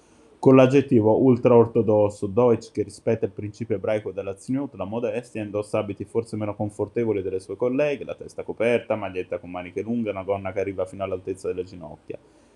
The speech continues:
Ciò non le ha comunque impedito di laurearsi campionessa nazionale e di vincere una gara prestigiosa come la maratona di Gerusalemme. Emozionante la sua storia personale, nata e cresciuta negli Stati Uniti, si è trasferita in Israele all'età di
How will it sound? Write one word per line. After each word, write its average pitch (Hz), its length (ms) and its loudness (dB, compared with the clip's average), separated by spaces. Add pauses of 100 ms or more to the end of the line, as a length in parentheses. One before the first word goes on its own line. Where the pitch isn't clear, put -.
(100)
Ciò 143 160 6
non 123 120 8
le 120 120 8
ha 117 100 4
comunque 127 340 4
impedito 123 440 2
di 95 100 2
laurearsi 110 600 2
campionessa 107 500 -4
nazionale 110 480 -4
e - 20 -2
di 87 80 -14
vincere 101 320 -10
una 98 100 -4
gara 98 280 -2
prestigiosa 101 580 -6
come 104 220 -8
la 110 80 0
maratona 107 480 -6
di 87 120 -14
Gerusalemme. 90 1000 -8 (380)
Emozionante 107 580 4
la 101 80 4
sua 101 160 -2
storia 104 260 2
personale, 131 580 2
nata 107 260 0
e 104 40 0
cresciuta 104 400 -4
negli 98 200 -2
Stati 104 260 -4
Uniti, 151 320 0
si 110 100 -4
è 104 80 -2
trasferita 107 540 -4
in 98 80 -4
Israele 117 400 -2
all'età 95 260 -2
di 87 100 -12